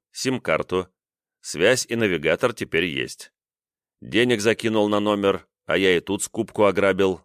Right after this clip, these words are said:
вынес из сейфа всё, что есть. В общем, деньги были. Вот навигатор и довёл меня до Главного управления Ф С Б по Москве и области. Оставив машину на парковке, дошёл до центрального входа,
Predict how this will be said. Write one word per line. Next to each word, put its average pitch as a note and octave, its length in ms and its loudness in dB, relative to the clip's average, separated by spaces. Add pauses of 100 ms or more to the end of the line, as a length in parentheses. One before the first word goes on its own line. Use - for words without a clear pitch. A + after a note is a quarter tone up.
вынес A2 680 -4
из G#2+ 160 -4
сейфа G2 440 -2
всё, D2 240 -4
что - 160 -4
есть. - 420 -4 (720)
В - 80 0
общем, C3 320 0
деньги A#2+ 300 2
были. F2 380 -4 (520)
Вот B2 320 0
навигатор G2+ 580 0
и F2+ 40 2
довёл D#2 340 0
меня G2+ 240 -2
до D2 140 -4
Главного E2 420 -2
управления D#2+ 540 -2
Ф D2+ 120 -8
С E2+ 140 -4
Б D#2+ 160 -2
по D2+ 120 -8
Москве E2 400 -4
и F2+ 120 -4
области. C#2 600 -4 (920)
Оставив E2+ 560 0
машину E2 360 -4
на D2 80 -4
парковке, G#2 760 -2 (120)
дошёл F2 400 0
до A#2 120 0
центрального F#2 580 -2
входа, D#2 500 -4